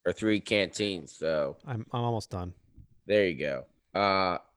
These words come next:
Speaker 1: I mean, we've had, like, something like a mass shooting a day for, like, this past month.
Speaker 2: Mm-hmm.
Speaker 1: White boy summer about to be lit.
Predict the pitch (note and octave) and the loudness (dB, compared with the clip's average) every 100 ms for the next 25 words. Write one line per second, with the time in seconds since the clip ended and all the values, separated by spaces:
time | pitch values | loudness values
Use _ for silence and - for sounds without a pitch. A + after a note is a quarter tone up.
0 | _ B2 D3 C3+ D3+ E3+ G3+ E3+ D#3+ C3 | _ 4 6 6 6 8 8 8 8 6
1 | - D#3+ C#3+ B2+ A2 - G#2+ A#2 A#2 A#2+ | 6 4 6 6 6 4 -2 4 4 4
2 | - C3+ B2 A2+ F#2+ F2+ G#2 A2+ A#2+ C3+ | 2 0 0 0 -2 4 6 8 6 2
3 | - _ - A#2 G#2+ F#2 G#2 - A#2 G#2+ | -6 _ 2 4 4 4 0 2 2 2
4 | - G2+ G2+ C3+ - - - _ - C3 | 2 -2 0 -2 -6 -18 -20 _ -8 -6
5 | G#2 B2+ - _ - G#2+ D#3+ F#3+ D3+ B2+ | -4 -6 -8 _ 0 6 6 6 6 6
6 | G#2+ C#3 B2 G#2+ A2 A2 - G2 F#2+ D#2+ | 6 4 4 4 6 4 2 -2 -2 -2
7 | E2+ G#2 F#2+ | 4 6 6